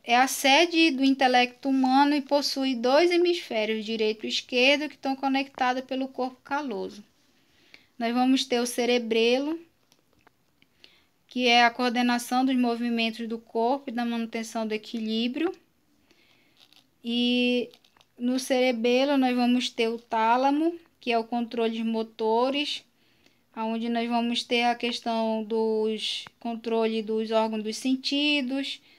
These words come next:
que vão ser ligados ao tálamo através do córtex cerebral.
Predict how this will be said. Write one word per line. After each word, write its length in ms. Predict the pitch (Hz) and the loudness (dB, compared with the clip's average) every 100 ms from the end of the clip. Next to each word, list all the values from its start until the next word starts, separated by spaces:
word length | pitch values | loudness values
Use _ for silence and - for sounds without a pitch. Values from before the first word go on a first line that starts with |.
| _ | _
que 160 | - 233 | -10 -6
vão 260 | 226 233 240 | 0 0 0
ser 200 | 247 240 | -2 -2
ligados 540 | 240 233 226 220 226 | -2 0 0 0 -2
ao 120 | 233 | -4
tálamo 600 | 226 247 254 269 269 262 | -2 0 2 2 2 2
através 460 | 262 247 233 226 226 | 0 0 0 0 -2
do 180 | 233 - | -6 -8
córtex 520 | 247 233 240 226 - | -2 -2 -4 -12 -14
cerebral. 880 | - 233 226 226 226 233 262 311 | -10 -8 -6 -6 0 2 2 0